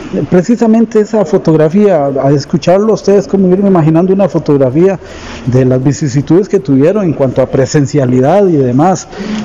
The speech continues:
pero además esto ha sido todo un aprendizaje, siento como que ya están más fuertes para enfrentar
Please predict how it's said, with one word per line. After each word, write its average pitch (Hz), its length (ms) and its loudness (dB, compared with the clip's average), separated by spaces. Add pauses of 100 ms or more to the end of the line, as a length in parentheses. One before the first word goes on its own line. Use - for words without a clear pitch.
pero 165 180 2
además 170 420 0
esto 220 200 -2
ha 214 60 0
sido 226 240 0
todo 214 240 2
un 214 100 2
aprendizaje, 175 880 0
siento 190 380 -2
como 185 260 -2
que 143 140 -2
ya 151 100 0
están 202 240 0
más 190 140 0
fuertes 190 480 -2
para 147 160 0
enfrentar 147 600 0